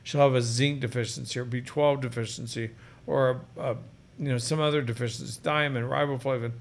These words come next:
something. You need those vitamins to make that, those hormones.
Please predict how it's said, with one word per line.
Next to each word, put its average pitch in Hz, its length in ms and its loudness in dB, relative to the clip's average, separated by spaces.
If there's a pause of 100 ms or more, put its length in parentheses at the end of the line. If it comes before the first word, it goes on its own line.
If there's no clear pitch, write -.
(240)
something. 156 420 0
You 143 220 2
need 160 400 4
those 135 240 4
vitamins 131 760 2 (400)
to 143 120 -2
make 143 420 6
that, 127 300 2
those 135 200 -2
hormones. 123 680 -6